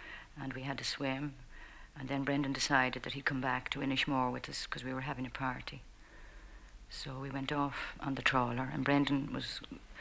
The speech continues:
he was, you know, fairly well jarred, and he got into a political discussion with my cousin, who was a refugee from Romania,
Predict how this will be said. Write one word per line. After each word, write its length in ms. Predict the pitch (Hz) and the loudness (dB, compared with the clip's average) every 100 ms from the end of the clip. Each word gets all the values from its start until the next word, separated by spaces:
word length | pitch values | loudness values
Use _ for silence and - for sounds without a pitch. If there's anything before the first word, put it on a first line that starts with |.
| - - - - - - - - - - | -6 -4 -4 -4 -6 -8 -10 -12 -14 0
he 180 | 254 269 | 8 8
was, 500 | 240 - - - - | 8 2 0 2 10
you 80 | 262 | 12
know, 180 | 175 170 | 12 12
fairly 420 | 185 165 151 151 - | 10 10 8 2 -2
well 240 | 208 160 147 | 4 6 6
jarred, 560 | 156 147 143 151 - - | 6 6 6 4 0 -2
and 280 | 147 147 - | 0 0 -2
he 160 | - 202 | 0 12
got 160 | 185 185 | 12 12
into 220 | 175 170 | 8 8
a 40 | |
political 420 | 170 180 185 165 | 10 10 10 4
discussion 500 | 151 - 160 151 156 | 0 2 2 4 0
with 140 | 151 - | -2 0
my 120 | 151 | 0
cousin, 380 | - 156 147 151 | 4 2 2 0
who 180 | 151 151 | 0 0
was 160 | 147 | 2
a 80 | 165 | 6
refugee 580 | 160 165 160 147 151 151 | 8 8 4 2 2 2
from 220 | - 151 | 2 4
Romania, 580 | 143 156 170 151 135 | 6 8 10 8 6